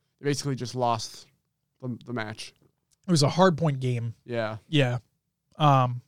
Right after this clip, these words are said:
Speaker 2: we don't need to get into that. It's a lot of shit, a lot of logistics in place, but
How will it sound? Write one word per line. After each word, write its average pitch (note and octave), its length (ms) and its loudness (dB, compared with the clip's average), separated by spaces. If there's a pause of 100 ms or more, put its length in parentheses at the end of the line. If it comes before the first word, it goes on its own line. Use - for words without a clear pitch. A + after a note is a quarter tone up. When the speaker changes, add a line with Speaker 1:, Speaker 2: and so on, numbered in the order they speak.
(2000)
Speaker 2:
we F3 140 4
don't D#3+ 140 6
need C3+ 120 2
to B2+ 60 0
get B2 160 4
into A#2+ 160 0
that. A#2 200 0 (180)
It's - 100 -8
a D#3 40 8
lot C#3+ 160 10
of B2 60 4
shit, - 300 2
a - 20 2
lot C#3+ 140 8
of C#3 80 6
logistics C3 540 0
in A#2+ 80 -6
place, A#2 320 -4
but A2 180 -10